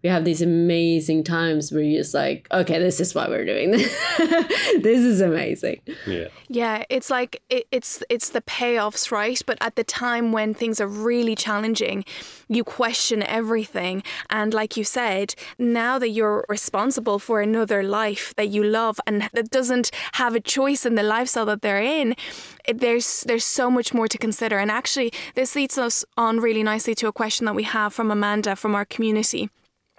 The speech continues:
Speaker 3: who wanted to ask you both, has there ever been a time that you told yourself that you were going to quit, but you didn't? And what did you learn from that?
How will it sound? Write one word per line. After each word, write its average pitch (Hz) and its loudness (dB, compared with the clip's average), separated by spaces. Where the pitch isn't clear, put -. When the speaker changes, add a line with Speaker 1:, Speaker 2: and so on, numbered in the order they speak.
Speaker 3:
who 262 -4
wanted 294 2
to - -2
ask 254 0
you 226 0
both, 98 -2
has 269 0
there 247 2
ever 262 0
been 277 0
a 247 2
time 233 0
that 220 0
you 220 0
told 240 2
yourself 220 0
that 214 0
you 214 0
were 247 2
going 214 2
to 208 -4
quit, - -4
but 226 0
you 214 -2
didn't? - -2
And 202 2
what 233 -2
did 247 -2
you 226 2
learn 214 2
from 202 -4
that? - -4